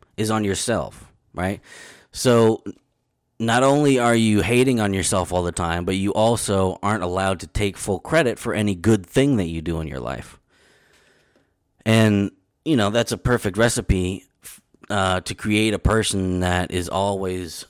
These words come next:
striving for, um, acceptance, recognition, sa-, salvation, what have you, um, which is what organized religions thrive on, right? Um, and,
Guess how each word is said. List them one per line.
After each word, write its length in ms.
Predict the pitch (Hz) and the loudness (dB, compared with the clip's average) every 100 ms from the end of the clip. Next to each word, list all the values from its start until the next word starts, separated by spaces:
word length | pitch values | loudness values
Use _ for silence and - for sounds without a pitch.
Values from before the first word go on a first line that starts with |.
| - | -10
striving 960 | - - 98 95 98 90 92 90 92 95 | -8 -4 -2 0 0 0 -2 -2 -4 -6
for, 1000 | - - 90 87 87 85 82 82 85 85 _ _ _ | -12 -10 -6 -6 -4 -4 -4 -6 -10 -16 _ _ _
um, 640 | 85 85 82 82 82 82 - | -12 -8 -8 -10 -10 -14 -14
acceptance, 640 | - - 92 87 82 80 - | -16 -10 -10 -8 -10 -10 -10
recognition, 540 | 78 78 80 76 80 | -10 -10 -10 -10 -14
sa-, 240 | 78 80 - | -12 -12 -12
salvation, 640 | - 82 80 82 80 - 78 | -10 -8 -6 -4 -6 -6 -6
what 100 | 80 | -4
have 260 | 92 90 | -2 -2
you, 180 | 78 78 - _ - - _ _ _ _ _ _ _ - | -4 -10 -16 _ -20 -20 _ _ _ _ _ _ _ -14
um, 420 | 101 90 82 80 | -12 -10 -12 -14
which 220 | - 101 107 | -10 -6 -4
is 100 | 90 | 0
what 200 | 92 85 | 0 2
organized 460 | 95 92 90 85 | 0 0 -2 -2
religions 380 | 87 85 80 78 | -4 -4 -6 -8
thrive 320 | - 110 101 | -2 0 0
on, 220 | 78 50 - _ _ _ - | -4 -8 -16 _ _ _ -10
right? 240 | 85 85 - _ _ _ _ _ _ | -10 -10 -14 _ _ _ _ _ _
Um, 420 | 95 95 90 85 - _ _ _ _ _ _ _ _ _ _ _ _ _ | -4 -2 -4 -6 -12 _ _ _ _ _ _ _ _ _ _ _ _ _
and, 280 | 117 113 | -4 -2